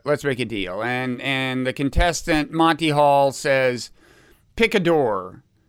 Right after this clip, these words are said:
She says, "Door number one," and they show him, it's like a washer dryer, and she knows there's, like, a car behind one of them,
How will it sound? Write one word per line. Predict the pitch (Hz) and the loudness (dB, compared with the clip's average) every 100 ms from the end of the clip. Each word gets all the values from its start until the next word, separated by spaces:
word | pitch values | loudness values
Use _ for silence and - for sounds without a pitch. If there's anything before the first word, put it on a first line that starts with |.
| _ _ | _ _
She | - 156 | -8 -4
says, | 175 147 120 131 | 0 0 -2 -4
"Door | 135 277 | 2 4
number | 262 233 214 | 6 4 4
one," | 214 196 127 117 | 4 4 2 0
and | 143 | 0
they | 147 147 | 2 0
show | 131 - 196 190 185 | 0 2 4 4 2
him, | 170 | 0
it's | 156 - | -4 -2
like | 160 147 - | 0 0 0
a | 143 135 | -2 0
washer | 160 208 196 196 | 2 2 2 -2
dryer, | 151 180 175 139 | 2 4 4 2
and | 131 131 | 0 0
she | 214 | 2
knows | 254 285 | 4 4
there's, | 208 214 196 | 4 2 2
like, | 190 | 0
a | 147 | -2
car | - - 208 180 139 113 | -6 2 4 6 4 0
behind | 117 131 143 127 | -2 0 0 0
one | 156 165 | 2 2
of | 107 95 | 0 -8
them, | 82 - | -14 -16